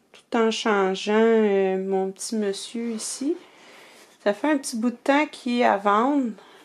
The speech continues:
Je l'ai, euh, pour moi, c'est un garçon, là, je le vois comme un garçon, mais, euh,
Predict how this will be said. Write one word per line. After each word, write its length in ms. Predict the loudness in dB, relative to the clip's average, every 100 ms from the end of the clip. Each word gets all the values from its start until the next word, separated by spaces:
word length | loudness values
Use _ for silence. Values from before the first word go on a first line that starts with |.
| _ _ _ _ _ -20 -20 -20 -20 -20 -20 -20 -12
Je 220 | -10 -2 0
l'ai, 480 | 0 0 2 2 2
euh, 580 | 2 0 0 -2 -6 -10
pour 160 | -2 2
moi, 300 | 6 6 4
c'est 180 | 2 2
un 140 | 4
garçon, 560 | 4 2 2 2 4 4
là, 160 | 4
je 80 | 4
le 140 | 4
vois 260 | 4 4 2
comme 180 | 2 2
un 140 | 2
garçon, 500 | 2 2 2 0 2
mais, 440 | 4 4 6 4
euh, 40 | 2